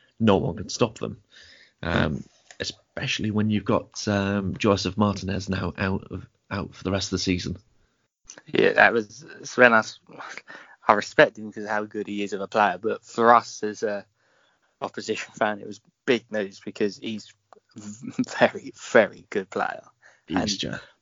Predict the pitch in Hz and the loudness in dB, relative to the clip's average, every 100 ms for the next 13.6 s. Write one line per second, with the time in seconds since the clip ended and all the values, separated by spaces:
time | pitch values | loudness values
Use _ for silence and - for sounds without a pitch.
0 | - - 113 104 - - _ - - 101 | -4 4 6 4 -2 -20 _ -16 -8 -2
1 | 117 113 107 95 101 110 107 101 98 95 | 4 4 4 -2 -2 2 2 0 -6 -8
2 | - 98 92 - 107 107 110 107 - 110 | -6 -6 -8 -4 -2 0 -2 -2 -4 -2
3 | - 110 - - 101 - 101 104 104 120 | 4 4 4 -4 -4 -2 -2 -4 -4 0
4 | 98 - - 98 95 - 107 98 - 107 | 0 -2 -6 -6 -4 0 2 2 2 4
5 | 107 98 104 104 - _ _ _ _ _ | 4 4 0 0 -4 _ _ _ _ _
6 | _ - 135 - 117 110 113 110 107 - | _ 4 6 4 -2 0 0 0 -4 -6
7 | 104 104 104 104 110 107 98 113 92 - | -2 0 -2 -4 -10 -8 -4 -4 -4 -2
8 | 101 117 104 110 110 - 95 95 104 101 | 2 4 4 2 -2 -2 -4 -4 -2 -2
9 | - _ _ _ _ 113 107 110 104 95 | -2 _ _ _ _ 4 6 4 0 -4
10 | - 98 104 98 95 - _ - - - | -8 -6 -4 -4 -6 -14 _ -20 -16 -14
11 | - 101 127 117 - 101 98 - 95 104 | -10 2 4 4 0 -4 -6 -6 -4 -4
12 | 113 - 90 - 101 _ 120 101 101 101 | -4 -12 -16 -14 -18 _ -8 -2 0 0
13 | 107 104 98 98 95 98 | -2 -6 -8 -14 -16 -18